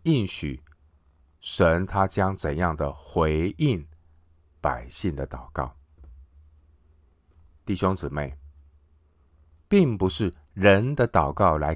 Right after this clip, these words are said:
改变神的心意。神之所以应允人的祷告，是因为神主动预备了救恩，并且引导人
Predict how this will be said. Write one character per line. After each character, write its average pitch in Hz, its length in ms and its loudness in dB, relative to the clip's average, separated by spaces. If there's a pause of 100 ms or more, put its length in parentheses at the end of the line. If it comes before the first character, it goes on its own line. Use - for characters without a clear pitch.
(120)
改 67 280 -2
变 101 280 0
神 67 240 -6
的 71 80 -4
心 78 300 -8
意。 69 180 -8 (920)
神 90 520 0 (420)
之 98 200 0
所 78 240 0
以 69 120 -8 (440)
应 139 240 0
允 67 240 -6
人 69 160 -8
的 71 100 -6
祷 62 240 -10
告， 69 260 -4 (640)
是 80 200 -6
因 80 100 -4
为 78 240 -4 (220)
神 90 480 2 (400)
主 78 260 -4
动 85 340 0 (580)
预 104 180 -2
备 80 160 0
了 65 140 -8
救 69 260 -2 (100)
恩， 78 240 -4 (680)
并 104 140 0
且 71 240 -6 (500)
引 107 220 0
导 87 200 0
人 73 260 -2